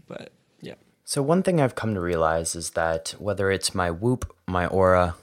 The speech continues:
Speaker 2: my elite H R V, when I measure it in the morning, the numbers are all different. Do you mind going into exactly why that is?
Speaker 1: Yeah. So, um, earlier in the conversation,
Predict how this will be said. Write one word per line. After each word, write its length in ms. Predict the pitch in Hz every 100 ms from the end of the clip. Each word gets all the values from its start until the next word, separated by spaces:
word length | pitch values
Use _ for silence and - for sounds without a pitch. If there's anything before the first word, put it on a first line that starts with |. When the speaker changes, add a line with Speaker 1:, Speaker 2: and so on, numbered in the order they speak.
| _
Speaker 2:
my 220 | - 92 90
elite 400 | 87 90 98 -
H 240 | 98 95 92
R 120 | 87
V, 380 | 73 80 80 - _ -
when 140 | 107
I 100 | 107
measure 420 | 110 127 131 110
it 220 | 98 - _
in 140 | 87 87
the 60 |
morning, 560 | 87 90 92 78 76 92 - _ -
the 100 | 104
numbers 420 | 101 113 113 104
are 120 | 90 87
all 140 | 82
different. 640 | 73 85 - 67 - - - _ _
Do 100 | 107
you 40 |
mind 320 | 110 143 185 147
going 340 | 123 120 107
into 640 | 98 101 - 104 95 92 85 _ _ _ _ _ _
exactly 720 | 90 85 90 90 - - 92 87
why 320 | 82 78 80
that 220 | 78 76
is? 380 | 78 82 - - _ _ - - _ _
Speaker 1:
Yeah. 420 | 196 208 117 110
So, 480 | - - 151 139 131 - - - _ _ -
um, 460 | 131 127 120 120 -
earlier 800 | 151 165 160 147 127 120 127 120 - -
in 300 | 131 120 117
the 100 | 113
conversation, 1000 | 123 117 113 - 117 113 120 117 117